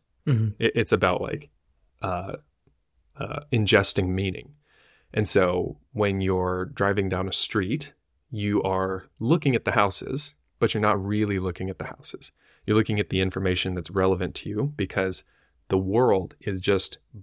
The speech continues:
Speaker 2: bursting at its seams with information,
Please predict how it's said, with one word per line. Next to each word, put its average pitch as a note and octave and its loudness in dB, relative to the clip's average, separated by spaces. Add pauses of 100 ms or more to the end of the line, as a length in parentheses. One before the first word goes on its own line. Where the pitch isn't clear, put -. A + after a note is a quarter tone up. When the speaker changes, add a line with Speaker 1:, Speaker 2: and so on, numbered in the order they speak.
(140)
Speaker 2:
bursting A2 2
at F#2+ -2
its - -4
seams F#2+ -4
with G#2 -2
information, F#2+ -4